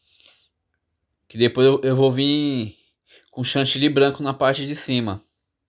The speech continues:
Depois vocês vão entender o porquê que eu fiz isso. Tá bom, pessoal? Eu vou explicar direitinho. Mas eu tô riscando. É, é de cabeça mesmo. Não, não, eu não tô olhando nenhum desenho assim, não.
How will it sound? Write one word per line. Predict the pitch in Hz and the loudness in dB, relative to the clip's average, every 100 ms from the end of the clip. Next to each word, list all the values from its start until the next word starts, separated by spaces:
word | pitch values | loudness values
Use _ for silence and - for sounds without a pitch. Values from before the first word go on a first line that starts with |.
| _ _ _ _ _ _ _ - - - - | _ _ _ _ _ _ _ -20 -20 -14 -6
Depois | 104 127 127 | -2 2 2
vocês | 147 139 | 0 0
vão | 143 | 2
entender | 156 160 156 135 | 2 2 4 4
o | 143 | 2
porquê | 165 165 160 | -2 -4 -2
que | 156 | -2
eu | 170 | -4
fiz | 180 170 135 | -2 -4 -2
isso. | 120 104 - - _ _ _ _ _ - | -4 -4 -10 -16 _ _ _ _ _ -2
Tá | 92 | 0
bom, | 95 143 | 2 0
pessoal? | 151 135 - 85 - _ | 0 -4 -4 -6 -8 _
Eu | 101 | -10
vou | 101 110 | -6 -6
explicar | - 107 110 110 | -6 -6 -4 0
direitinho. | 117 123 - 98 82 - _ _ _ | 2 2 0 -4 -4 -8 _ _ _
Mas | - 104 | -2 0
eu | |
tô | 110 | 2
riscando. | 113 117 - 117 147 208 - _ _ - - | 0 0 -2 -2 -2 -4 -8 _ _ -18 -2
É, | 147 165 170 151 92 | 2 4 4 4 2
é | 143 | 0
de | 156 | 0
cabeça | 185 180 180 190 | 0 2 2 2
mesmo. | 175 123 120 131 | 2 2 0 -6
Não, | 139 | -4
não, | 135 120 | -4 -4
eu | - 131 | -4 -4
não | |
tô | 127 | 0
olhando | 139 139 143 | 0 2 0
nenhum | 156 | 0
desenho | 170 165 123 123 131 | 0 0 2 2 0
assim, | 123 120 123 127 | -2 -2 -2 -2
não. | 110 113 101 | -4 -4 -4